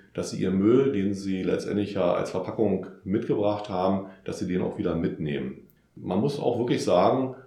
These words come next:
ähm, das kostet letztendlich die Stadt auch wirklich viel Geld. Denn, ähm, wenn wir unser Personal dafür einsetzen, Müll zu sammeln, kommen wir nicht dazu, die Anlagen vernünftig zu pflegen. Die Bevölkerung ist unzufrieden.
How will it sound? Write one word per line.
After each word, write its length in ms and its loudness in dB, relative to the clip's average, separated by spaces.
ähm, 760 2
das 280 -2
kostet 360 0
letztendlich 460 0
die 100 -6
Stadt 580 -2
auch 240 0
wirklich 280 -6
viel 220 0
Geld. 500 0
Denn, 380 -2
ähm, 300 -2
wenn 220 -2
wir 180 2
unser 240 0
Personal 460 0
dafür 260 -4
einsetzen, 540 -2
Müll 180 0
zu 160 -8
sammeln, 500 -2
kommen 180 -2
wir 80 4
nicht 160 2
dazu, 260 0
die 120 2
Anlagen 420 0
vernünftig 400 -2
zu 140 -12
pflegen. 400 -2
Die 140 -4
Bevölkerung 480 -2
ist 100 -8
unzufrieden. 800 -2